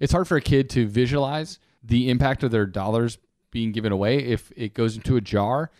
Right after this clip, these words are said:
and you write a check based on that amount. So I would recommend to, to folks to go serve with your kids at the same time. So maybe your check is going to one charity and you serve at another with your kids, however it works,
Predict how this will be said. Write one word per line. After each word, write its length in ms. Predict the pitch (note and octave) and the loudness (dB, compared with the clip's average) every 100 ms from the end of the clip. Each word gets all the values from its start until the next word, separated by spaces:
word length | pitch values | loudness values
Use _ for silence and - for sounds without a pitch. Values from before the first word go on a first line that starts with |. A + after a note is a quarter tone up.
| _ _ | _ _
and 340 | A#2 A2+ G#2+ | -2 0 0
you 440 | G2+ G#2+ A#2 A#2+ A#2 | -2 2 4 4 4
write 220 | G#2 G2+ | 4 0
a 40 | |
check 460 | F#2 - A2+ - - - | -2 -2 -2 -4 -20 -6
based 240 | A2 - | -6 -2
on 100 | G#2+ | 0
that 140 | G2+ F#2 | 2 0
amount. 260 | F2+ D2+ _ _ _ _ - | -2 -6 _ _ _ _ -2
So 160 | C#3+ | 0
I 20 | |
would 100 | C#3+ | 2
recommend 600 | D3 D3 A#2 A2 C#3 - - | 2 2 2 2 0 -4 -14
to, 480 | - B2+ B2 A#2+ B2 | -2 4 6 6 2
to 160 | - B2 | 0 -2
folks 300 | B2 - - | -2 -2 -4
to 140 | C#3 | -4
go 220 | B2 C#3 C#3 | 2 2 2
serve 580 | - B2 C#3+ E2 - - | 0 0 0 -2 -10 -6
with 200 | C3 - | -4 -2
your 80 | C3 | -6
kids 480 | - F2 - - - _ - E3 | -4 -6 -8 -18 -20 _ -20 -20
at 200 | F#2+ C3 | -12 -10
the 80 | B2 | -6
same 220 | C#3+ B2+ | -2 -2
time. 360 | - - - - - - - | -2 -6 -8 -12 -20 -20 -6
So 160 | - | 0
maybe 300 | A#2 A#2+ C#3 | 2 4 4
your 420 | C#3 C3 C3 A#2 A2+ | 4 4 2 2 2
check 260 | - B2+ | 0 -2
is 120 | B2 | 0
going 160 | B2 A#2+ | 0 2
to 60 | G#2 | 2
one 180 | A2+ | 2
charity 440 | A#2+ B2+ B2+ B2+ B2 | 2 2 2 0 0
and 80 | G#2 | 2
you 80 | F#2+ | 2
serve 360 | - A#2 A2+ | 2 2 2
at 120 | G2+ G2 | 2 0
another 280 | F#2+ G2+ | 2 2
with 160 | A#2 A#2+ | 0 -2
your 60 | B2 | -4
kids, 240 | C3 B2 | -4 -4
however 520 | A#2+ B2+ A#2 C#3 D#3+ | -2 -2 0 2 2
it 80 | C3 | 0
works, 400 | G#2+ G2+ - - | 0 -2 -2 -16